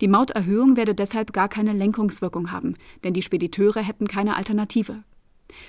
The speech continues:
Karl Wilhelm Ulrich führt die Geschäfte der Berliner Spedition Ulrich.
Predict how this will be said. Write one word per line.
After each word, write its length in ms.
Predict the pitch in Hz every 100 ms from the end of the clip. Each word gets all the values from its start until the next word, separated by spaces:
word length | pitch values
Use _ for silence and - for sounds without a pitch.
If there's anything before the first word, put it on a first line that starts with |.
| -
Karl 300 | - 220 247
Wilhelm 320 | 254 226 226 -
Ulrich 420 | 262 277 190 -
führt 180 | 190 196
die 60 |
Geschäfte 440 | 180 - 214 - 202
der 100 | 180
Berliner 380 | 185 214 220
Spedition 580 | 202 202 202 196 208 196
Ulrich. 500 | - 220 214 - -